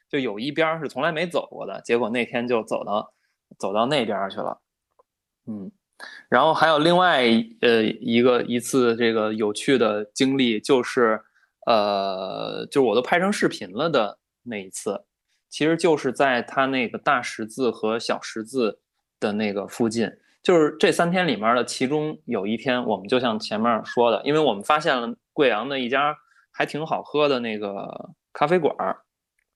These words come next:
这个其实是那个网友推荐的，然后我们就吃完饭就去那咖啡馆儿一直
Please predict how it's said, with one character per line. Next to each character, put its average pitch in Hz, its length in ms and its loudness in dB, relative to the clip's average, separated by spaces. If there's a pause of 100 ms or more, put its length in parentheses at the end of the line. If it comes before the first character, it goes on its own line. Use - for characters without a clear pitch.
(400)
这 147 160 4
个 113 80 2
其 - 140 -8
实 147 100 2
是 117 320 0 (300)
那 117 160 -4
个 101 240 -4
网 120 320 0
友 - 360 -4 (280)
推 147 180 2
荐 147 300 2
的， 92 120 -14 (120)
然 117 80 -6
后 127 260 0 (320)
我 120 140 -2
们 107 120 -2
就 120 680 4
吃 - 180 -4
完 147 160 0
饭 135 240 0
就 123 100 0
去 - 220 -10
那 123 140 -4
咖 135 180 -4
啡 147 60 -2
馆 117 140 -2
儿 104 60 -6
一 120 80 -4
直 117 280 -4